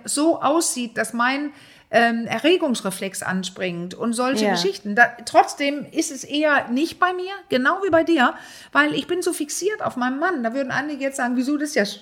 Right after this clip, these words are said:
Speaker 1: schade, genieß doch das Leben." Also ich finde es auch super, so wie du beschrei-, beschrieben hast. Trotzdem, selbst als ich unglücklich war in meiner Beziehung, unglücklich, war ich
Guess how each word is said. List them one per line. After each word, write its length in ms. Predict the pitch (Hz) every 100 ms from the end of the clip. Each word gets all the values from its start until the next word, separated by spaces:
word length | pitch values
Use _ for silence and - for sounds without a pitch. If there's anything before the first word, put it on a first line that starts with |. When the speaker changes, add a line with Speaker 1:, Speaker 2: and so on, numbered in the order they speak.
| _
Speaker 1:
schade, 560 | - 226 320 339 190 -
genieß 320 | 240 240 320
doch 160 | 302 247
das 140 | 233
Leben." 300 | 285 381 254
Also 180 | - 240 -
ich 140 | 269
finde 220 | - 277
es 60 | 247
auch 200 | 269 -
super, 380 | - 453 494 160
so 180 | - 285
wie 60 |
du 80 | 294
beschrei-, 300 | 330 330 403
beschrieben 300 | - 403 403
hast. 160 | 220 208 - - - _ -
Trotzdem, 800 | - 330 453 - - 214 185 185 - - _
selbst 500 | 233 294 392 415 -
als 140 | 311
ich 140 | 302 302 -
unglücklich 760 | 339 415 453 349 269 269 233 202
war 200 | 202 214
in 80 | 214
meiner 260 | 196 190
Beziehung, 540 | 190 185 220 202 160 160 - _ _ _ _ _
unglücklich, 680 | - 359 381 285 233 175 143 - - _ _ _
war 420 | 202 262 302 320 -
ich 280 | 311 -